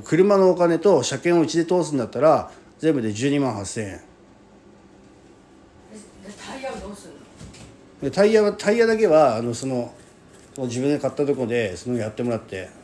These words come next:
Speaker 1: そのタイヤだけはちょっと直してもらって、冬タイヤでも交換しておいてもらってって言われて。
Speaker 2: ねえ、なんで、ちょっと頼んで、お母さんに言われて、自分で全部して、自分で。もういい年なんだけど、そんな自分で考えて、自分で。
Speaker 1: じゃあ、どうで、自分でってどうすりゃいいや？
Speaker 2: だから自分ですればいいんだね、全て。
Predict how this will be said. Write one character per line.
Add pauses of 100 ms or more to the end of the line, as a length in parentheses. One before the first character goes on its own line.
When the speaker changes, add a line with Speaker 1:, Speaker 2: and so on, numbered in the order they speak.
Speaker 1:
そ
の
タ
イ
ヤ
だ
け
は
ち
ょ
っ
と
直
し
て
も
ら
っ
て、
冬
タ
イ
ヤ
で
も
交
換
し
て
お
い
て
も
ら
っ
て
っ
て
言
わ
れ
て。 (1000)
Speaker 2:
ね
え、
な
ん
で、 (140)
ち
ょ
っ
と
頼
ん (220)
で、
お
母
さ
ん
に
言
わ
れ
て、
自
分
で (140)
全
部
し
て、
自
分
で。 (720)
も
う
い
い
年
な
ん
だ
け
ど、
そ
ん
な
自
分
で
考 (240)
え
て、
自
分
で。
Speaker 1:
じ
ゃ
あ、
ど
う
で、
自
分
で
っ
て
ど
う
す
り
ゃ
い
い
や？
Speaker 2:
だ (400)
か
ら
自
分
で
す
れ
ば
い
い
ん
だ
ね、
全
て。